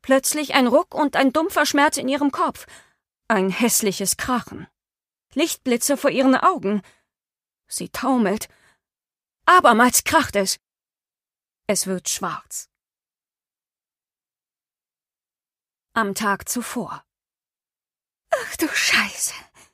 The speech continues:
June ging hinter dem Verkaufstresen in Deckung. „Ich bin nicht da“, raunte sie und krabbelte auf allen Vieren auf die geöffnete Tür des Hinterzimmers zu. Ozzy, der stattliche Maine Coon Kater,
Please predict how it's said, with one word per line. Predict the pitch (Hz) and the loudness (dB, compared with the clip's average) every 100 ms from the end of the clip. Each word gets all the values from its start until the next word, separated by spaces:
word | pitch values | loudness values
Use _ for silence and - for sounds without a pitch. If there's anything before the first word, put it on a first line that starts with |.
| _ _ _ _ _ _ _ _ | _ _ _ _ _ _ _ _
June | 269 269 262 311 | -2 2 2 2
ging | 294 277 | 0 0
hinter | 277 285 269 | 2 0 0
dem | 262 | 0
Verkaufstresen | 254 269 285 381 - - 226 220 240 | -2 -6 -6 -6 -8 -4 -4 -2 -4
in | 269 | -4
Deckung. | 262 185 - - _ _ _ _ _ 415 | -4 -6 -10 -18 _ _ _ _ _ -8
„Ich | 254 - - | -8 -12 -12
bin | 294 | -6
nicht | 269 311 - | -4 -4 -8
da“, | 381 381 - - - - _ _ 214 | -8 -8 -14 -20 -20 -20 _ _ 0
raunte | 226 202 196 | 2 4 0
sie | 185 208 190 190 - | -6 -6 -4 -6 -6
und | 202 - | -10 -4
krabbelte | 226 269 285 262 | -4 -2 -2 -2
auf | 196 - | -4 -4
allen | 302 294 | -2 -2
Vieren | 214 254 277 226 202 | 0 0 0 0 -2
auf | 185 | -4
die | 214 | -4
geöffnete | 196 - - 233 226 220 | -4 -4 -2 -2 -2 -6
Tür | - 247 254 | -2 -2 -2
des | 262 | -4
Hinterzimmers | - 294 160 - 180 170 175 - | -6 -6 -6 -6 -6 -6 -8 -8
zu. | 196 180 180 - _ _ _ | -4 -4 -6 -14 _ _ _
Ozzy, | 285 233 254 330 330 | 0 2 -4 -6 -8
der | 269 | -8
stattliche | 269 - 349 330 302 302 | -8 -6 -8 -8 -4 -2
Maine | 285 294 294 | 0 0 -2
Coon | 359 381 392 | -2 -2 -2
Kater, | 220 175 160 165 | 0 -2 0 -4